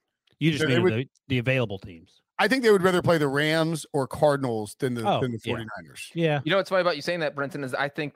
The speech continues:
Speaker 3: that, uh, the top two seeds in the N F C both got their worst possible draws.
Speaker 2: I,
Speaker 3: Like,
Speaker 2: I
Speaker 3: I
Speaker 2: agree
Speaker 3: think if,
Speaker 2: completely.
Speaker 3: if, if the Packers had their choice out of the teams left, they would have picked the forty-niners last.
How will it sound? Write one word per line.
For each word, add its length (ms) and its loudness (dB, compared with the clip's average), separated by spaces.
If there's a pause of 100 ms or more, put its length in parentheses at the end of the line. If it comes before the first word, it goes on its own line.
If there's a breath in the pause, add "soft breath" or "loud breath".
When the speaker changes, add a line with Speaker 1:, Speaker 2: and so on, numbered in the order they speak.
Speaker 3:
that, 220 0
uh, 300 0 (1000)
the 100 -4
top 300 -2
two 220 -6
seeds 240 -10
in 60 -6
the 60 -2
N 100 0
F 80 -12
C 160 -6
both 300 -2
got 260 -2
their 120 -2
worst 280 -6
possible 360 -4
draws. 420 -6
Speaker 2:
I, 100 0
Speaker 3:
Like, 120 0
Speaker 2:
I 40 0
Speaker 3:
I 20 2
Speaker 2:
agree 160 -2
Speaker 3:
think 100 -4
if, 160 -8
Speaker 2:
completely. 180 -8 (120)
Speaker 3:
if, 80 -2
if 60 -6
the 60 -6
Packers 360 0
had 180 0
their 80 -6
choice 300 -4
out 100 0
of 120 -10
the 60 -18
teams 280 -6
left, 360 -2
they 120 -2
would 100 -6
have 140 -8
picked 160 -6
the 80 -12
forty-niners 480 -2
last. 320 -4